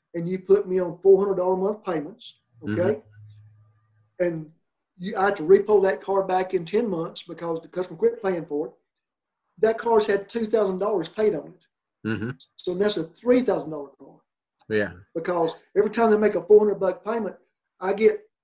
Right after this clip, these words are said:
Speaker 1: uh, a hundred and eighty bucks.
Speaker 2: Mm-hmm.
Speaker 1: The finance company gets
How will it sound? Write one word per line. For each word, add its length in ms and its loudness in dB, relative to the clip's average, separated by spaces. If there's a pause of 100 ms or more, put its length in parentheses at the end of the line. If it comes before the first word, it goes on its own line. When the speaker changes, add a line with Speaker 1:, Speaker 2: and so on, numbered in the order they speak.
(140)
Speaker 1:
uh, 40 -12
a 320 -6
hundred 340 -4
and 220 -12 (320)
eighty 140 4
bucks. 520 -8 (320)
Speaker 2:
Mm-hmm. 220 -8
Speaker 1:
The 120 -12
finance 320 2
company 340 -6
gets 440 -6